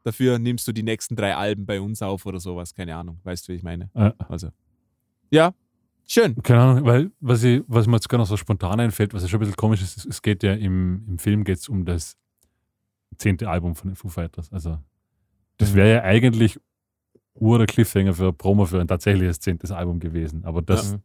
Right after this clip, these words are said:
Speaker 2: das, das, das, das hat mich ein bisschen gewundert, dass, weil es kommt auch nichts nach, also es ist nicht so, dass der Film irgendwie für irgendetwas Weg bereitet hätte, nicht einmal
Speaker 1: Ja.
Speaker 2: eine neue Single, k-, nix, also.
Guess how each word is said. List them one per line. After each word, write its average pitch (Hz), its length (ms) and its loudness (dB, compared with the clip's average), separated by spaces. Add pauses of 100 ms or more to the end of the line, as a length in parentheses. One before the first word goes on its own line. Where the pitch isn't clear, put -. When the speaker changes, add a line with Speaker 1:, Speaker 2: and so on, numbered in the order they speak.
Speaker 2:
das, - 320 2 (160)
das, 104 200 0
das, 117 120 2
das 123 120 6
hat 151 80 6
mich - 20 4
ein 123 60 4
bisschen 110 180 2
gewundert, 117 280 4
dass, 101 140 -2
weil 98 140 2 (520)
es - 60 -20
kommt 120 220 2
auch 107 60 8
nichts 107 220 2
nach, 95 240 2
also 87 140 -2
es 82 180 -4
ist - 180 -16
nicht 95 160 0
so, 98 80 0
dass 90 120 0
der 95 100 -2
Film 101 220 2
irgendwie 95 480 0 (140)
für - 140 -12
irgendetwas 95 680 -2
Weg 101 240 0
bereitet 90 480 -2
hätte, 92 340 0 (300)
nicht 90 100 0
einmal 92 220 4
Speaker 1:
Ja. 92 40 2
Speaker 2:
eine 90 80 2
neue 92 240 2
Single, 98 360 0
k-, - 180 -8
nix, 104 460 0
also. 90 240 -10